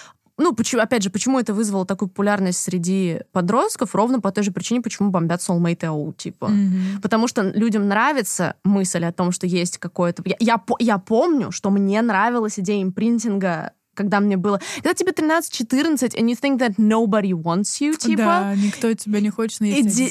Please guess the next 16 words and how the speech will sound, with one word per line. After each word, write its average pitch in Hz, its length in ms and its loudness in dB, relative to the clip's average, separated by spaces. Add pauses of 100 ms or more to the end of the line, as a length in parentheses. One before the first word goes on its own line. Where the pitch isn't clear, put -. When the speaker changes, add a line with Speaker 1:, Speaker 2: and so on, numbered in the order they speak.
(140)
Speaker 2:
один. 208 100 4
Speaker 1:
да, 214 320 4
идея 262 260 2
того, 240 320 2
что 254 140 -10
какой-нибудь 233 500 0 (160)
hot 220 240 2
чел 220 560 0
увидит 220 400 0
тебя 202 560 2
и 220 80 -2
такой: 202 380 0
«You're 208 180 0
the 196 160 0
only 202 300 2
one». 185 340 2